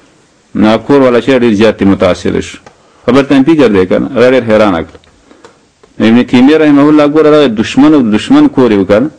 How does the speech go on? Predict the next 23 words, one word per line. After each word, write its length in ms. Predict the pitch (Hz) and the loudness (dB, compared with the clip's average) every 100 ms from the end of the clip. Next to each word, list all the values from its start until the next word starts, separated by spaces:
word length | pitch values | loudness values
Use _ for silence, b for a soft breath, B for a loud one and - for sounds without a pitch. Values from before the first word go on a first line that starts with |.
| b b b b - | b b b b -6
خو 80 | 104 | 0
د 60 | |
هغې 240 | 117 127 151 - | 0 2 0 -2
څه 60 | 131 | -2
څونه 220 | 151 151 | 0 0
سینه 240 | 143 147 143 | 2 0 0
چې 100 | 147 | 0
دی 60 | 139 | 0
پاکه 340 | 139 135 135 | 0 -2 -4
ساتله، 420 | 131 123 117 120 | -4 -2 0 -2
چې 120 | 107 110 | 0 0
هغه 160 | 117 | 0
وفات 380 | 139 107 135 147 | 0 0 0 0
شو، 200 | - 131 160 b b b b - | 0 -2 -2 b b b b -2
نو 40 | |
د 40 | 104 | 0
هغې 220 | 117 139 135 | 2 0 0
کور 160 | 165 170 | 0 0
ته 120 | 160 | 0
ورغلی، 280 | 156 151 139 | 0 0 0
د 80 | 123 | 0
هغې 160 | 127 | 0
د 20 | 123 | 0